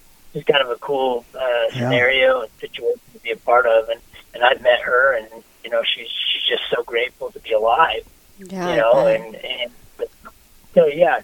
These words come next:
Speaker 1: yeah, very, you know, everything, again, is, is situational, but, um, but, you know, we'll do what we can to, to get you out and save your life, ultimately.
Speaker 3: Mm-hmm.
Speaker 2: That's pretty amazing. We, we, um,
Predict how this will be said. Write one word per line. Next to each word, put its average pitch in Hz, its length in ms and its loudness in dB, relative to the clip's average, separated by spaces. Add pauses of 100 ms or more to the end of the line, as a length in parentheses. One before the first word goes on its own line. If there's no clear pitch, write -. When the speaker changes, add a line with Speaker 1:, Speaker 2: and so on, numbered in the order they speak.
(120)
Speaker 1:
yeah, 120 200 -16 (140)
very, 156 300 0
you 127 280 -16
know, 113 160 -12 (680)
everything, 135 500 0
again, 123 360 -4
is, 107 180 -14
is 120 200 -12
situational, 113 760 -4
but, 110 200 -6 (240)
um, 113 260 -6 (880)
but, - 160 -4
you 127 120 -6
know, 110 220 -2 (100)
we'll 120 140 -6
do 123 140 -4
what 120 120 0
we 117 100 -2
can 123 360 -2
to, 120 400 -4 (100)
to 131 80 -4
get 123 300 -6
you 120 80 6
out 127 180 2
and 117 180 -14
save 120 160 -4
your 113 120 -2
life, 123 280 0
ultimately. 117 540 -8 (220)
Speaker 3:
Mm-hmm. 190 320 -6 (640)
Speaker 2:
That's 113 200 -2
pretty 131 240 -2
amazing. 117 800 -4
We, 135 160 -2
we, 139 260 2
um, 117 320 2